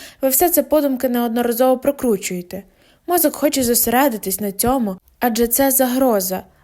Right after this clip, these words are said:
Але щоразу, коли ви все згадуєте, це провокує стрес. І от один удар уже перетворюється на сто. Роздуми над конструктивною критикою, якою ми можемо скористати, щоб краще виконувати свою роль у цьому світі, це не згаяний час,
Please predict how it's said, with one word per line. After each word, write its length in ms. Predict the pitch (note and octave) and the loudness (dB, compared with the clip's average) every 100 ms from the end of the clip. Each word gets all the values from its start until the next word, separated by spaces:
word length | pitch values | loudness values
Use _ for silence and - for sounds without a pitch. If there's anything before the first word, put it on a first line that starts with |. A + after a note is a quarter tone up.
| - | -2
Але 220 | D4+ E4 | 2 2
щоразу, 560 | E4 C4 A3+ C4 A#3+ A3+ | 2 0 2 2 2 -2
коли 220 | A3 A#3+ | 0 0
ви 120 | B3 | 0
все 200 | A3 G#3+ | 0 -2
згадуєте, 640 | F#3+ G3+ A#3+ A#3+ A3 G#3+ G#3 - - | -2 -2 0 0 -2 -4 -8 -12 -6
це 160 | - A#3+ | -2 0
провокує 520 | A3+ G#3+ G#3+ A3+ A#3 | 0 -2 -2 0 0
стрес. 500 | - G3 F3 - - _ _ _ | 0 -2 -4 -6 -12 _ _ _
І 100 | C#4 | 2
от 200 | D#4+ F4 | 4 4
один 240 | C4 C#4+ C4+ | 2 2 2
удар 400 | G3+ A3 B3+ - | 2 2 2 -2
уже 180 | G#3+ A3 | -4 -2
перетворюється 680 | A3 G#3 G#3+ A#3 B3+ B3 G#3 | 0 -2 -2 0 0 -2 -4
на 140 | G3 | -4
сто. 360 | F3+ - F#3+ F#3+ _ _ - | -4 -4 -4 -4 _ _ -4
Роздуми 580 | A#3+ C4+ B3+ A#3 G#3 G3+ | 2 2 2 0 0 0
над 260 | C4 C#4 | 0 -2
конструктивною 880 | - A#3 A3+ - G#3+ - D4 B3+ G#3 | -4 -4 -2 -4 -2 2 2 2 0
критикою, 580 | - B3+ C#4 B3+ A3 G#3 - - - | 0 0 2 0 -2 -2 -6 -10 -4
якою 380 | A#3+ E4 D4+ | 2 4 4
ми 120 | B3 A3+ | 2 0
можемо 320 | B3+ B3 A3 | 0 0 -2
скористати, 680 | - G#3 G3 - C4 C4 A3+ | -2 -2 -2 0 0 0 -2
щоб 280 | - G#3 - | -4 -6 -2
краще 340 | C4+ C4+ A3 | -2 0 -2
виконувати 600 | G3 G3 B3 A#3 G#3 G3+ | -2 -2 0 0 -2 -2
свою 340 | - B3+ A#3 | -2 2 2
роль 220 | F#3+ G#3+ A#3+ - - - | 4 2 0 -8 -14 -6
у 60 | |
цьому 300 | G3 A#3+ G#3 | 0 2 2
світі, 440 | - B3 C4+ B3 A#3+ - - | 0 -2 -2 -2 -6 -12 -6
це 140 | - C#4 | 0 2
не 100 | C4+ | 2
згаяний 560 | B3+ C#4 B3 F#3+ F#3 | 0 2 2 0 -4
час, 380 | F#3 F3+ F3 | -6 -6 -8